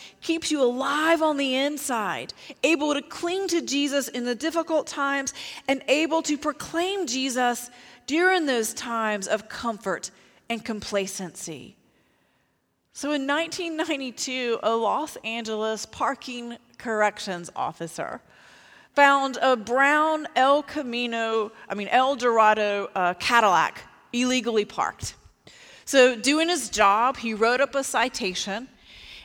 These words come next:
and completely ignored the person at the driver's wheel, slapped the thirty dollar citation on the dashboard. The driver didn't argue back at all about the ticket, and with good reason.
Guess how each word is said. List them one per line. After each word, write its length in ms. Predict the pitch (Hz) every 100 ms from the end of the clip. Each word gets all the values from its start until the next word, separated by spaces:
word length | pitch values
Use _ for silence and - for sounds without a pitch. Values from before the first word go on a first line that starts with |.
| -
and 680 | 226 214 202 196 190 190 - - _
completely 540 | - 233 - 339 349 349
ignored 720 | 262 247 254 277 302 294 214
the 220 | 220 202 - -
person 320 | - 320 349
at 120 | 285 226
the 80 |
driver's 500 | 226 247 240 240 240 208
wheel, 300 | 208 196 196
slapped 480 | - 262 277 311
the 100 | 269
thirty 320 | 254 262 254 247
dollar 320 | 220 214 220
citation 680 | 233 208 208 214 214 214 -
on 340 | 190 185 196
the 100 | 190
dashboard. 680 | 185 170 196 - 160 127 117 _ _ _ _ _ _ _ - - - - - 208
The 300 | 269 311 302 -
driver 380 | 233 294 359 370
didn't 400 | 247 320 294 285 240
argue 340 | 294 269 277
back 280 | 277 277 277
at 80 | 262
all 320 | 226 170 - -
about 300 | 175 - 202
the 60 | 208
ticket, 420 | - 214 143 - -
and 160 | 269
with 160 | 285 -
good 160 | 302 240
reason. 520 | 302 285 196 151